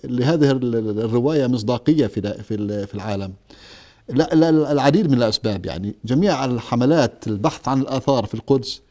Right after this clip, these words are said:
يعني لم يعثر، لم تعثر على حجر واحد يؤكد عبرانية هذه المدينة أو، آه، يهوديتها. حتى الآن لم يعثر على حجر في، في هذه المدينة،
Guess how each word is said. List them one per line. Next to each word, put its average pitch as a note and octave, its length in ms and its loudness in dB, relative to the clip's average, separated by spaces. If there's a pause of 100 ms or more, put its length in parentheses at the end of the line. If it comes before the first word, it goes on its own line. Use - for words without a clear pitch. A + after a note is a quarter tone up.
(480)
يعني A2+ 220 2
لم C#3+ 280 4
يعثر، D#3 380 2
لم D3 240 4
تعثر C3+ 460 0
على B2 200 -2
حجر C#3+ 300 2
واحد C#3+ 360 0
يؤكد - 460 0
عبرانية B2+ 540 2
هذه B2 160 2
المدينة A#2+ 400 0
أو، B2 420 0
آه، F#2+ 680 -4
يهوديتها. G#2+ 560 -2 (480)
حتى - 300 0
الآن B2 300 -2
لم C3+ 260 2
يعثر C3 400 0
على C3+ 200 -2
حجر A#2 360 -2 (100)
في، A2+ 320 -6
في C3+ 120 -6
هذه C#3+ 120 2
المدينة، C3 420 -2